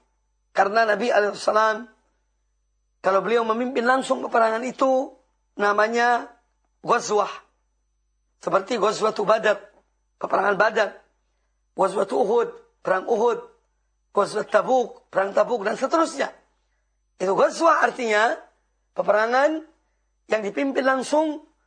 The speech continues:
dan disertai oleh Nabi sallallahu alaihi wasallam. Sedangkan sariyah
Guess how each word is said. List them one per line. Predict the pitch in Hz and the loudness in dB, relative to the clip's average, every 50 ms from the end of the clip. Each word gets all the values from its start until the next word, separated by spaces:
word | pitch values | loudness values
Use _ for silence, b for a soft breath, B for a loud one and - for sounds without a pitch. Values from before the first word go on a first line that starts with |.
| _ _ _ _ _ _ _ _ _ _ _ | _ _ _ _ _ _ _ _ _ _ _
dan | - 180 190 185 | -2 -2 -2 -2
disertai | 190 - - 202 202 196 - 285 285 294 | -4 -4 -2 -2 0 0 0 0 2 2
oleh | 277 240 233 220 | 0 0 0 0
Nabi | 214 208 208 262 226 | -2 -2 -2 -4 -4
sallallahu | - - 202 196 196 202 208 202 196 | -2 0 0 2 2 2 2 2 2
alaihi | 180 170 | 2 -2
wasallam. | - - 165 139 139 - _ _ _ _ _ _ _ _ _ _ _ _ _ _ _ _ _ _ _ _ | -4 -6 -8 -8 -10 -12 _ _ _ _ _ _ _ _ _ _ _ _ _ _ _ _ _ _ _ _
Sedangkan | - - 262 202 302 339 359 392 330 302 | -6 -4 0 0 0 2 2 2 0 0
sariyah | - - 294 262 269 269 247 226 196 190 185 - | 0 2 2 2 2 2 0 0 0 0 0 -4